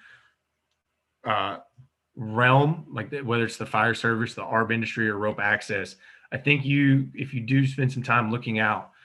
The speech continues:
you will find a lot of, uh, a lot of techniques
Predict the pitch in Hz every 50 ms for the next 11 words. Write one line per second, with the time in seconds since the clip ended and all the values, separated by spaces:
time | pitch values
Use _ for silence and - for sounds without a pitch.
0 | _ _ - - - 117 110 107 107 - - - 107 107 104 101 101 95 95 95
1 | 101 104 104 98 101 98 95 92 127 98 92 92 92 90 87 85 - _ _ _
2 | _ _ _ _ _ _ _ _ _ _ _ _ _ _ _ _ _ _ _ _
3 | _ _ 131 113 117 120 127 127 123 110 - - _ - - 120 113 123 127 127
4 | 127 131 120 113 - - - -